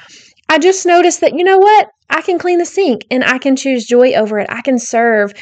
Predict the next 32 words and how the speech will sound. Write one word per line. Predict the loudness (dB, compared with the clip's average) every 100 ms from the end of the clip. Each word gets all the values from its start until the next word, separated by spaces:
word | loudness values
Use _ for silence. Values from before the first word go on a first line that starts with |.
| -20 -20 -6
My | 0 0
joy | 0 2 4
is | 4 2 0
not | 0 0 0 -2
dependent | -4 -4 -4 -4
on | -6 -6
others. | -4 -2 -4 -6 _ _
My | -4 -2
joy | 2 4 4
is | 2 0
not | -2 -2 -2
dependent | -4 -2 -4 -2
on | -2
whether | -2 -2 -2
or |
not | -4 -4 -6 -6
my | -6 -6
kids | -2 0 0 -2 -8 _ _ _ -4
take | -2
advantage | 0 -2 -2 -2
of | -4 -4
me | -6 -6
or | -6
clean | -6 -2 -2
up | -2
the | -8
sink | -4 -2 -2 -4
or | -4
serve | -4 -2 2 2 0
me. | -2 -2 -8 -12 -16 _ -4
My | 0 2 0
joy | -2 -2 2 4 4